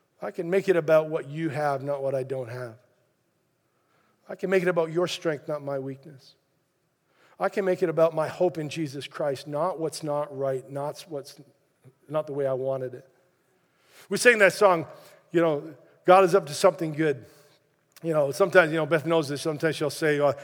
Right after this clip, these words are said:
"It's all good, Steve, just relax, it's all good." I said, "It's not good." <laughs> Do you know, do you know that bad stuff happens to good people? You know, it, it just, you know, the Father says,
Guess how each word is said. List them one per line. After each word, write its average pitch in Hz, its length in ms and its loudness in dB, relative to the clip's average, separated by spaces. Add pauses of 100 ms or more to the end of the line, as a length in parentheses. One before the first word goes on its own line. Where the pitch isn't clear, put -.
"It's - 100 0
all 233 140 8
good, 226 340 4
Steve, 131 300 -8
just 190 180 -12
relax, 226 300 -6
it's - 80 -12
all 214 220 6
good." 208 240 -4
I 131 60 -14
said, - 120 -18
"It's - 120 -16
not 403 340 6
good." 403 400 2 (400)
<laughs> 131 140 -14 (760)
Do 196 80 -4
you 302 80 2
know, 214 40 -2
do 180 120 -2
you 262 40 2
know 277 160 8
that 185 460 4
bad 214 220 8
stuff 214 220 6
happens 196 280 4
to 180 80 -10
good 170 180 -6
people? 208 360 -8 (1160)
You 180 100 6
know, 202 160 8
it, 180 180 2
it 185 160 4
just, 160 420 -6
you 175 180 -2
know, 165 180 4
the 135 100 -12
Father 233 340 6
says, 175 380 4